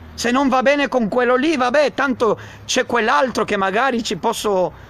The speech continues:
stare bene. Eh, proviamo un po'." Tu non stai vegliando.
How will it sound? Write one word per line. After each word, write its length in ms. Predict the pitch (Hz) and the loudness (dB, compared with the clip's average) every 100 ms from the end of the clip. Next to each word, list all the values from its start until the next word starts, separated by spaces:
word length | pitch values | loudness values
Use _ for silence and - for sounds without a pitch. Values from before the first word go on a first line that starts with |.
| - - | -20 -14
stare 400 | - - 214 214 | -8 -2 0 0
bene. 640 | 180 247 254 202 175 202 | 2 2 2 0 0 0
Eh, 60 | 214 | -2
proviamo 500 | - 330 285 269 247 | 0 0 2 2 2
un 160 | 226 196 | 0 0
po'." 340 | 262 202 120 - - - - - - - - - - - - - - | 0 0 -4 -10 -20 -20 -20 -20 -20 -20 -20 -20 -20 -20 -20 -20 -4
Tu 140 | 339 | 2
non 160 | 320 226 | 2 2
stai 280 | - 262 285 | 0 0 0
vegliando. 920 | 226 185 156 185 247 202 151 - - | 0 -2 0 0 0 0 -2 -6 -14